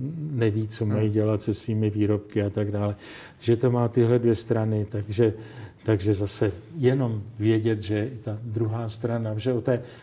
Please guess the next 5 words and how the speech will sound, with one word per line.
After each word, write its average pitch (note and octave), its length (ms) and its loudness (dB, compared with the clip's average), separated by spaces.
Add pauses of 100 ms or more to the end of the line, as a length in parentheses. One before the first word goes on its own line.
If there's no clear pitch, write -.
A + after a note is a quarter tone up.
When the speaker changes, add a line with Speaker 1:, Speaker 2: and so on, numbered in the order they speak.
(140)
Speaker 1:
první D3+ 400 4
straně A2+ 440 -2
se A2 200 0
píše, G#2+ 640 -2 (160)
mluví A2 500 0